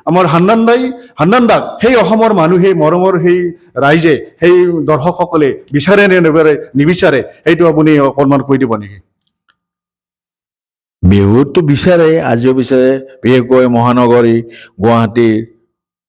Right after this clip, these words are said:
Speaker 2: বহু অনুষ্ঠানত লতাশিল, ভৰলুমুখ, চান্দমাৰি, সকলোতে মোক বিচাৰে আৰু মই চেষ্টা কৰি আছো গীত গাবৰ কাৰণে, ভা-, ভাল গীত গাবৰ কাৰণে, ভাল পেৰডি। কিন্তু পেৰডি এতিয়া গোৱাত মোৰ অলপ অসুবিধা এই গতিকে হৈছে যে মোৰ,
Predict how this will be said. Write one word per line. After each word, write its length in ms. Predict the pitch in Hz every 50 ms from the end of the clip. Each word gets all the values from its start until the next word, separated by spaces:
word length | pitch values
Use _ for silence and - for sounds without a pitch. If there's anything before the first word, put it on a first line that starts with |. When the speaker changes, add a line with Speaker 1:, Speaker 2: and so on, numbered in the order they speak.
| -
Speaker 2:
বহু 260 | 95 107 107 110 113 135 143
অনুষ্ঠানত 640 | 147 139 139 131 131 - - 131 127 123 123 120 113 117 - -
লতাশিল, 600 | 110 113 107 - 120 113 113 - 120 113 113 113 113
ভৰলুমুখ, 540 | 107 110 107 104 104 107 110 110 110 107 104 98
চান্দমাৰি, 580 | - - 110 107 110 107 107 104 104 104 104 110 107 - _ _ _ _ _ _ _ _ _ _ _ -
সকলোতে 400 | 117 120 120 117 117 113 123 117
মোক 180 | 117 113 104
বিচাৰে 480 | 101 98 101 - 117 110 110 123 131 113 139
আৰু 220 | - 107 110 113 107
মই 420 | 107 107 110 110 107 107 104 104 104 - _ _ _ _ _ _ _ -
চেষ্টা 380 | - - 160 156 - - 175
কৰি 300 | 165 160 160 160 156 156
আছো 360 | 147 135 - 143 135 131 131 - - _ -
গীত 160 | 110 120 120 113 117
গাবৰ 240 | 120 117 120 123 120
কাৰণে, 200 | 117 120 117 117
ভা-, 220 | 107 107 110 107
ভাল 220 | 98 95 104 107 107
গীত 180 | 110 113 107
গাবৰ 320 | 101 110 104 104 110 110 110
কাৰণে, 280 | 113 110 110 110 110 104
ভাল 180 | 98 107 104
পেৰডি। 320 | 101 113 110 107 107 110 117
কিন্তু 480 | - - - - - 151 165 165 175
পেৰডি 340 | 160 151 151 156 156 170 180
এতিয়া 340 | 170 165 165 170 180 180 175
গোৱাত 340 | 143 139 139 143 156 156 156
মোৰ 140 | 143 143
অলপ 100 | 143 147
অসুবিধা 420 | 147 139 - 139 135 143 143 147 151
এই 120 | 139 135
গতিকে 340 | 135 143 143 165 160 160 156
হৈছে 240 | 135 120 - 139 139
যে 100 | 143 143
মোৰ, 380 | 131 120 123 127 135 147 147